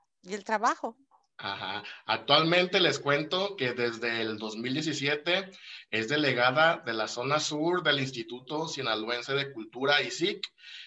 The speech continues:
Speaker 2: y directora del Museo de Arte de Mazatlán, que ahí donde la, donde la encontramos.
Speaker 1: Así es, Franco. Así es. Y bueno, pues, este,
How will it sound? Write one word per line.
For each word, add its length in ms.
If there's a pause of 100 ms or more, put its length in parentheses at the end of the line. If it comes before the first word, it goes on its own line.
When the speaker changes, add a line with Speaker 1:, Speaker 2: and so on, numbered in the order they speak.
Speaker 2:
y 240
directora 580
del 140
Museo 340
de 140
Arte 400
de 100
Mazatlán, 840 (920)
que 80
ahí 100
donde 260
la, 140 (180)
donde 280
la 80
encontramos. 880 (500)
Speaker 1:
Así 480
es, 300
Franco. 440 (1080)
Así 360
es. 280
Y 100
bueno, 260
pues, 280
este, 680